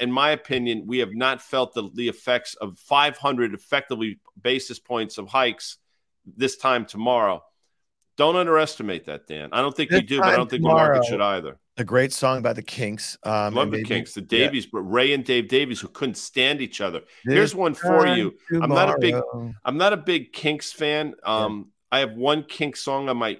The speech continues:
Speaker 1: eight hundred and now forty-five song playlist. It's Live Celluloid Heroes, which in the studio, when I, not a particularly good song. Live Celluloid Heroes, though, is, was well done. Back to you. Sorry.
Speaker 2: All right. So I think that the,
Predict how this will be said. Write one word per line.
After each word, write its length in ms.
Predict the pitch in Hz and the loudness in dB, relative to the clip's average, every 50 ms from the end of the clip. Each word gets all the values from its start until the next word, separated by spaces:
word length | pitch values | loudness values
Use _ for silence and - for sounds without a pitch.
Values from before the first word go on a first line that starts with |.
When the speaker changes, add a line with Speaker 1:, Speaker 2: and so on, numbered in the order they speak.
| _ - | _ -4
Speaker 1:
eight 220 | 120 135 131 120 | -4 -2 -2 -2
hundred 320 | 117 135 131 123 120 113 113 | -4 -4 -2 -2 -2 -4 -4
and 100 | 110 110 | -2 0
now 160 | 113 113 110 | 0 0 0
forty-five 800 | - - - 123 123 113 107 101 - - 127 131 139 139 123 | -2 -6 -6 -4 -4 -4 -4 -6 -2 2 2 4 4 2 -2
song 300 | - - 131 120 110 98 | -6 -4 -2 -2 -2 -4
playlist. 560 | - - 113 107 104 95 98 101 98 - - _ _ _ _ _ _ _ _ _ - - | -8 -6 -4 -4 -4 -2 -4 -6 -6 -6 -10 _ _ _ _ _ _ _ _ _ 0 2
It's 240 | 135 131 - - - | 2 2 2 -6 -8
Live 540 | - 107 120 135 143 151 156 160 170 151 - | -4 -2 2 4 6 6 6 4 0 -2 -6
Celluloid 640 | - - - 156 147 139 135 131 127 123 123 120 107 | -10 -4 0 0 2 2 0 0 2 2 2 0 -2
Heroes, 640 | - - 131 127 120 110 101 92 - 98 - - 104 | -4 -4 -2 -2 0 0 -2 -2 -4 -6 -10 -10 -6
which 400 | 110 113 110 110 - - - _ _ _ _ _ _ _ - | -4 -4 -4 -4 -8 -14 -14 _ _ _ _ _ _ _ -2
in 100 | 131 139 | -2 0
the 80 | 143 131 | 0 -2
studio, 420 | - - - 185 190 185 185 175 | -4 -4 -2 -2 0 2 2 0
when 200 | 151 143 147 143 | 2 0 2 2
I, 100 | 147 143 | 2 0
not 180 | 131 143 147 139 | 2 0 -2 -2
a 40 | 127 | -4
particularly 480 | - 135 - - 143 - - 123 117 | -10 -14 -10 -8 -8 -6 -4 -6 -4
good 160 | - 117 101 | -4 -6 -8
song. 260 | - - 120 107 90 - - | -6 -4 -4 -4 -4 -6 -2
Live 340 | 101 120 139 156 190 180 - | 2 4 4 4 2 0 -6
Celluloid 500 | - - 185 170 165 151 143 131 123 120 | -6 -4 -2 -2 -2 0 0 -2 -2 -2
Heroes, 460 | 127 131 127 120 110 101 98 92 - | -2 -2 -2 -2 -2 -4 -4 -6 -6
though, 200 | 101 95 92 92 | -6 -4 -4 -6
is, 120 | 87 - | -8 -8
was 220 | 98 98 - - 95 | -10 -10 -10 -10 -16
well 320 | 92 92 113 120 120 110 90 | -8 0 2 2 2 2 0
done. 200 | 107 98 87 80 | -4 -6 -6 -2
Back 260 | - 104 101 95 - | -2 -2 -2 -2 -4
to 80 | - 90 | -10 -8
you. 160 | 85 76 67 _ | -8 -8 -10 _
Sorry. 180 | - - 82 78 | -10 -6 -4 2
Speaker 2:
All 60 | 76 | 4
right. 240 | 131 131 123 107 - | 4 4 4 0 -2
So 200 | 160 151 135 - | -2 -2 0 2
I 80 | 135 139 | 0 0
think 200 | - 156 156 - | 2 0 -2 0
that 200 | 143 135 127 - | 0 0 0 0
the, 340 | - 120 120 117 113 107 - | -2 -2 0 0 0 -2 -6